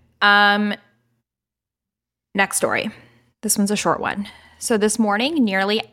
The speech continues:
five years after my husband's passing, a beautiful couple and their three kids knocked on my front door. The man smiled and said, 'Your husband was my heart donor. He saved my life.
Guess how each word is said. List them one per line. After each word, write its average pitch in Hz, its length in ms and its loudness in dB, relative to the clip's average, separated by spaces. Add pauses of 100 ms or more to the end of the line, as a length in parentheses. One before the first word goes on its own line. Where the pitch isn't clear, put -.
(120)
five 214 440 0
years 190 300 2
after 175 200 -10
my 175 120 -6
husband's 190 420 -6
passing, 165 580 -6 (320)
a 185 60 -10
beautiful 190 400 -4
couple 180 400 0
and 180 100 -4
their 170 120 -6
three 175 280 -4
kids 165 440 -4
knocked 165 320 -2
on 180 100 -4
my 175 100 -4
front 165 260 -4
door. 98 360 -6 (340)
The 190 80 -8
man 180 300 2
smiled 165 420 -2
and 175 140 -10
said, 156 400 -6 (140)
'Your 196 120 -4
husband 185 460 -4
was 190 160 -6
my 202 120 -2
heart - 340 -6
donor. 160 340 -6
He - 220 -14
saved 175 300 0
my 165 140 -2
life. - 460 -6